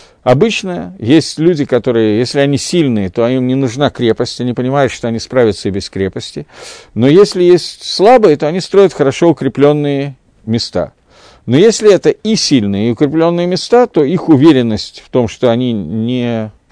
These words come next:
поддаются завоеванию, она должна быть очень серьезная. Поэтому они уверены и в себе, и в крепости. Об этих людях идет речь. Хохма, мудрость, она, э, она помогает человеку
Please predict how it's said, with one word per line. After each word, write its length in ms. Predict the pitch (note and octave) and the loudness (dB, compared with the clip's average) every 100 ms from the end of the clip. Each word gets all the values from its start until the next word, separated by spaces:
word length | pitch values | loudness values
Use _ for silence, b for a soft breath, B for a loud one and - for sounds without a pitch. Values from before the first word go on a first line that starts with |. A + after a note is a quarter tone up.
| _ | _
поддаются 640 | A2+ G2+ B2+ C#3+ A2 - | -4 2 4 4 0 -6
завоеванию, 580 | F#2+ A#2+ C#3+ A3 A3+ F3+ | -4 0 2 0 0 -4
она 160 | D3+ E3 | -6 -2
должна 320 | D#3+ C#3+ D#3+ | -2 0 -2
быть 160 | C#3+ - | -2 -2
очень 240 | C#3 A#2+ | -4 -4
серьезная. 720 | - G#2 F#2+ F2+ G2+ B2+ E3 _ B B B | -8 -6 -4 -4 -6 -10 -12 _ B B B
Поэтому 360 | - D#3 F3+ F3 | 2 2 4 -4
они 140 | F3 | -2
уверены 460 | F3 F3 D#3 B2+ B2+ - | 0 2 2 0 -4 -4
и 100 | C#3+ | -4
в 60 | |
себе, 380 | - D#3+ F3+ A3+ | 0 0 2 0
и 40 | |
в 60 | - | 0
крепости. 640 | - F#2+ D2+ - - - - | -2 -6 -6 -14 -16 -18 -4
Об 160 | B2+ | 2
этих 280 | F3+ F#3+ D3+ | 2 0 -4
людях 320 | D3 D3 - | -2 -2 -6
идет 260 | A2+ A#2 - | -6 -6 -4
речь. 320 | D2+ C2 - _ _ B B B B B B B _ _ | -10 -10 -20 _ _ B B B B B B B _ _
Хохма, 580 | _ - A#3 G3 C#3+ F#2 | _ 4 4 4 -2 -6
мудрость, 680 | G2 C3+ B2+ F#2+ - - - _ _ _ _ _ _ | 0 0 2 -2 -4 -16 -20 _ _ _ _ _ _
она, 380 | A#2+ C#3 G3+ A3 - _ _ _ _ - | 0 2 2 2 -2 _ _ _ _ -2
э, 440 | B2+ C3 C3 A#2 - _ _ _ _ _ _ _ _ _ _ _ _ _ _ _ _ _ _ _ - - _ _ _ _ _ _ _ b b b | 2 4 4 0 -2 _ _ _ _ _ _ _ _ _ _ _ _ _ _ _ _ _ _ _ -20 -20 _ _ _ _ _ _ _ b b b
она 420 | A#2 C#3 F#3+ G3+ | 0 2 2 0
помогает 800 | - - D#3 D#3 D3+ F#3 C#3+ G#2 | 0 0 4 4 6 6 6 2
человеку 760 | - A#2 B2+ G3+ G#3 G2+ E2+ | -2 2 6 4 4 -4 -4